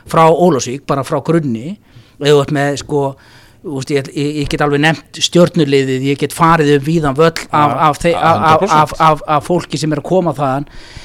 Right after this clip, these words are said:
Speaker 1: Ef þú ert að líta á þetta, þetta elska ég við, við Ólafsvíkina,
Speaker 3: Mm.
Speaker 1: sama hvar er, því að við erum allavega, það er enginn að kýla í fötu bak við félagsheimili.
Speaker 3: Nei, nei.
Speaker 1: Það er bara, þú veist, það er bara ongoing,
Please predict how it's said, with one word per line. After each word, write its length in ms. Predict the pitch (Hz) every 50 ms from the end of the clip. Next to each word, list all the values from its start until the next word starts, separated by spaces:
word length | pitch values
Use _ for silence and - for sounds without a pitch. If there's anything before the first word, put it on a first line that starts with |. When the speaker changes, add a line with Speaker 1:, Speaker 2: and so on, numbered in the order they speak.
| - -
Speaker 1:
Ef 200 | 123 151 165 185
þú 120 | 208 202 202
ert 120 | 208 -
að 120 | 196 175 170
líta 260 | 190 226 226 - 220
á 40 | 190 -
þetta, 420 | - 226 233 - - - 110 101 117 151 165 - _ _ _ _ - - _ _ _ -
þetta 580 | - 151 170 180 - - - - _ - 214 202 196 190 175 - - _ _ _
elska 520 | - 160 190 254 330 330 - - - 147 95
ég 240 | 90 87 80 98 110
við, 320 | 139 160 160 156 147 117
við 380 | 131 156 170 165 160 151 143 131 117 - 269 240 202
Ólafsvíkina, 520 | 185 190 214 214 156 120 101 104 95 -
Speaker 3:
Mm. 80 | 107 98
Speaker 1:
sama 260 | - 143 156 170 170
hvar 240 | - - 165 151 123
er, 160 | 113 120 135
því 240 | 127 - - 147 135 135 131
að 60 | 127
við 200 | 131 143 143 135 135 151 190 240 262
erum 260 | 233 180 107 110 117
allavega, 600 | 120 170 - - 175 120 101 92 90 92 98 123 - _ - - - - _ _
það 240 | - 139 139 143 156 180
er 280 | 202 220 247 254 240 226
enginn 300 | 233 226 214 214 202 180
að 120 | 165 -
kýla 300 | - 220 254 247 220 170 147
í 40 | 131
fötu 440 | - - 170 196 226 226 - - 151
bak 180 | 165 160 147
við 80 | 147 139
félagsheimili. 560 | 156 220 220 139 104 104 92 82 - - - _
Speaker 3:
Nei, 140 | - 110 104 101
nei. 180 | 101 110 123 - - - - _ - - - - _
Speaker 1:
Það 300 | - 160 165 165 165 180
er 60 | 180
bara, 240 | - 175 156 143 139 143
þú 80 | 143 147
veist, 120 | 131 -
það 260 | 160 147 147 151 180
er 60 | 220
bara 400 | 214 - 147 131 131 135 147 - - _ -
ongoing, 840 | 143 165 208 262 320 302 - - 190 139 85 - - - 104 143